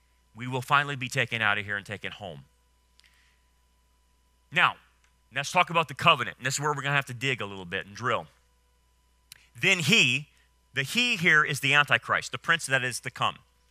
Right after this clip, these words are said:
"shall confirm a covenant." And the Greek is hith gabir, um, which means to make a strong one, okay? And then in the, in the Hebrew, it's in the hif-, hiphil stem. And you're like, "What is the big deal?"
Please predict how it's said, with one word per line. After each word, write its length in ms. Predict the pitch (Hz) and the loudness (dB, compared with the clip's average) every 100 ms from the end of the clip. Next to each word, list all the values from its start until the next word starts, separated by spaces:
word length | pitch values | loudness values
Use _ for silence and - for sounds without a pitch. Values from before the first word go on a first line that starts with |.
| _ _ _ _ - | _ _ _ _ -8
"shall 220 | - 226 | 2 2
confirm 480 | 175 160 - 226 208 | 2 0 4 4 4
a 80 | |
covenant." 560 | - - 233 156 95 - _ _ _ _ _ _ - | 2 4 4 4 0 -8 _ _ _ _ _ _ -12
And 100 | 120 | -4
the 60 | 123 | -4
Greek 340 | 113 190 233 | 2 0 2
is 220 | 147 123 - _ | -2 -2 -6 _
hith 380 | - 214 226 - - 131 | -2 2 2 0 -18 -12
gabir, 440 | 120 131 147 110 78 _ _ _ _ _ _ _ _ _ _ _ _ _ - | -6 -2 2 2 0 _ _ _ _ _ _ _ _ _ _ _ _ _ -4
um, 560 | 139 127 117 110 110 143 | 6 10 10 8 4 -2
which 220 | 151 170 | 0 2
means 240 | 180 170 | 2 0
to 100 | - | 0
make 220 | 151 165 | 4 4
a 80 | 135 | 4
strong 680 | - - - 156 156 139 113 | 2 2 2 4 4 4 -4
one, 260 | 90 76 _ _ _ | -8 -10 _ _ _
okay? 280 | 95 131 135 151 _ - - - | -8 -4 -4 -8 _ -20 -14 -6
And 180 | 143 143 | -4 4
then 280 | 214 240 214 | 6 6 4
in 160 | 160 | 0
the, 160 | 143 - | -2 -4
in 100 | 156 | -6
the 60 | 135 | -6
Hebrew, 540 | - 262 262 202 147 | -4 -4 -2 0 0
it's 180 | 143 147 | 0 -4
in 100 | 165 | -2
the 80 | 143 | -2
hif-, 640 | 135 - 226 - - - - _ _ 135 | -4 0 2 2 -8 -18 -20 _ _ -8
hiphil 380 | 226 - 214 180 | -8 0 0 0
stem. 560 | - - 185 120 80 - _ _ _ _ _ _ _ | -4 0 0 0 -4 -20 _ _ _ _ _ _ _
And 80 | - | -6
you're 100 | 139 | 2
like, 120 | 135 123 | 2 4
"What 140 | 185 | 2
is 80 | 165 | 2
the 80 | 165 | 0
big 220 | 165 127 | 0 2
deal?" 340 | 185 127 85 | 2 2 0